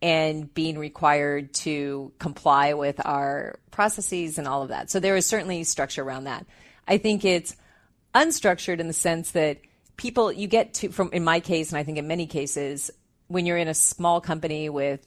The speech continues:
a few people that's growing this quickly, you get to wear a lot of hats.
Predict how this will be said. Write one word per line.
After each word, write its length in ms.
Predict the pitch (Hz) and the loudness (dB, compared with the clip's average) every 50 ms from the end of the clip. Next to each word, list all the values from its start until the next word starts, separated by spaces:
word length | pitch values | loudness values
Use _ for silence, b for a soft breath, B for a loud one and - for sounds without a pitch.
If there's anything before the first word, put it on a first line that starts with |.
| _ _ | _ _
a 60 | - - | -18 -18
few 220 | - - 180 170 | -10 -6 -6 -6
people 540 | 170 - 175 156 - 156 151 147 143 143 135 | -6 -6 -8 -6 -4 -2 -2 0 -2 -2 -4
that's 180 | 143 139 - | -6 -8 -6
growing 320 | - 175 165 165 165 160 156 | -2 0 0 0 0 -2 -4
this 140 | 151 - - | -4 -4 -4
quickly, 600 | - - 147 147 - 151 143 139 139 139 135 b b b b b b b b _ _ _ _ _ _ | -4 -8 -8 -8 -6 -4 -4 -2 -4 -4 -8 b b b b b b b b _ _ _ _ _ _
you 60 | 185 | 2
get 120 | 175 190 185 | 2 2 2
to 80 | 185 | 2
wear 200 | 160 160 156 147 | 0 0 2 2
a 60 | 139 139 | 2 2
lot 200 | 135 139 139 139 | 0 -2 -2 -4
of 80 | 135 | -4
hats. 460 | 135 120 120 - - - - - - | -6 -6 -6 -6 -10 -10 -10 -10 -10